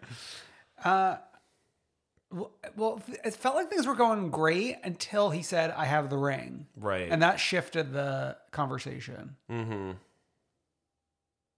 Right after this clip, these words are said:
Speaker 1: Br-, <laughs> Brittany. Give Brittany a friend of. <laughs>
Speaker 2: I think she does deserve.
Speaker 1: I think, you know, I,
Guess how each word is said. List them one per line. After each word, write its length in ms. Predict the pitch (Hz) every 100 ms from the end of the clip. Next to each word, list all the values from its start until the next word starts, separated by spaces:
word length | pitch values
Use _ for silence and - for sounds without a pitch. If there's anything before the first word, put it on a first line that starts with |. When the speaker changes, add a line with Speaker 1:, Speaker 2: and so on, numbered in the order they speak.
| _ 233
Speaker 1:
Br-, 600 | 131 - - - - 302 240
<laughs> 680 | - - - _ _ _ _
Brittany. 440 | 170 160 151 139 135 - - _
Give 200 | 202 254
Brittany 440 | 220 208 208 196 226
a 100 | 170
friend 320 | - 160 143
of. 420 | 135 139 151 180 - - 254
<laughs> 200 | 320 -
Speaker 2:
I 160 | -
think 220 | 247 415
she 180 | 403 349
does 240 | 190 170 -
deserve. 760 | 131 117 127 104 85 104 - - - - - - - _
Speaker 1:
I 140 | 220
think, 260 | 233 302 302
you 100 | -
know, 180 | 226 277 -
I, 160 | 202